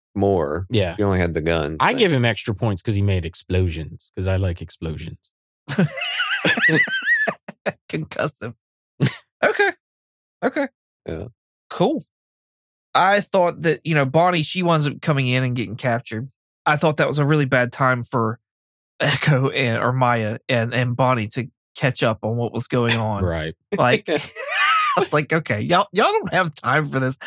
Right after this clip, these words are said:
Speaker 3: I'm kinda with Maya on this. Like, we, we, no, we just need to, like,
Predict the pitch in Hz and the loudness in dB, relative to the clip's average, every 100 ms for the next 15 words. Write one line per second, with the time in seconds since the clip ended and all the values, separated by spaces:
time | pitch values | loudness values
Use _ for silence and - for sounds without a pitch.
0 | - - 220 - 240 302 170 143 156 156 | -4 -2 0 2 2 2 2 4 4 4
1 | 131 139 139 - 127 143 - - - _ | 2 2 2 2 2 0 -2 -14 -20 _
2 | - 190 180 180 190 175 165 117 180 202 | -2 -2 -2 -6 -4 0 2 2 2 0
3 | 247 247 233 175 160 123 | 0 -2 0 2 2 0